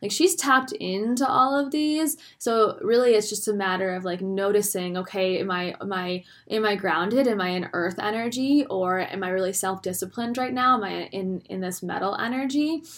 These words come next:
And working with these different energies in order to be able to, to heal herself and share her healing powers with the world. So you could actually,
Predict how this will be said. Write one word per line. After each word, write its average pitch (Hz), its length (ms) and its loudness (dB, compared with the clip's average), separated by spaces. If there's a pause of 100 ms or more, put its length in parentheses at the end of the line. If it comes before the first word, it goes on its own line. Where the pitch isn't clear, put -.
(180)
And 214 120 -4
working 208 420 0
with 302 320 0
these 208 200 -2
different 185 360 -6
energies 180 640 -4 (220)
in 175 120 -6
order 190 320 0
to 190 180 -2
be 190 200 -2
able 180 260 -2
to, 185 360 -4
to 220 180 -6
heal 202 380 0
herself 190 760 2
and 190 280 -4
share 180 280 -4
her 175 420 -2 (200)
healing 202 360 -2
powers 185 420 0
with 175 180 -4
the 175 120 -2
world. 170 640 0 (200)
So 185 480 0 (360)
you 185 140 -4
could 196 120 -6
actually, 180 760 0